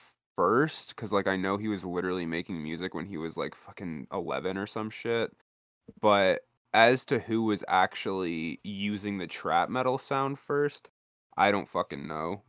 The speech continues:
Go listen to Anti-World, the fir-, he just dropped Anti-World two, but go listen to Cyber Anti-World, and, like, you'll see that he was, like, really, he was on the forefront. But I think Bones was kind of using it,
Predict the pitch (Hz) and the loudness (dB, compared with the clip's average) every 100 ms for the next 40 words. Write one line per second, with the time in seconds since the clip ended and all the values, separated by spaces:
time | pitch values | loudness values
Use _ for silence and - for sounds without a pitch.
0 | 101 127 131 143 - 151 127 - 98 101 | 2 4 6 4 2 0 0 0 -2 0
1 | 117 113 110 113 113 101 90 - 95 98 | 2 2 2 4 2 0 -6 -2 0 2
2 | 117 98 110 101 - 98 98 - 95 101 | 0 -2 0 -2 4 4 4 0 -6 -2
3 | 90 90 85 - - 95 92 113 117 120 | 0 0 -2 -4 -6 -4 -4 -2 0 0
4 | 127 143 117 98 98 - 76 87 92 95 | 0 -2 -2 -4 -4 -2 2 2 0 0
5 | 90 - _ - 92 92 123 117 113 120 | 0 -2 _ -6 -4 -2 -2 -2 0 0
6 | 123 120 - - 82 85 85 - 104 101 | 0 -2 -8 -12 -12 -10 -10 -10 -4 -2
7 | 92 - - 90 80 76 76 - 98 87 | -4 -6 -8 -6 -4 -2 -2 -4 -6 -4
8 | 82 76 78 76 87 85 73 71 113 98 | -4 -4 -6 -6 -6 -4 -4 -4 -6 -4
9 | 95 80 85 67 73 - 55 - - - | 0 0 -2 -8 -10 -8 -8 -6 -8 -8
10 | 71 - _ 117 104 98 - _ _ _ | -10 -16 _ 6 6 4 -2 _ _ _
11 | _ _ _ _ - 104 104 98 87 65 | _ _ _ _ -8 -2 -2 -2 -4 -4
12 | 82 80 - 73 60 60 - 95 87 76 | -6 -10 -8 -8 -6 -10 -12 -10 -10 -8
13 | 64 52 64 | -10 -10 -12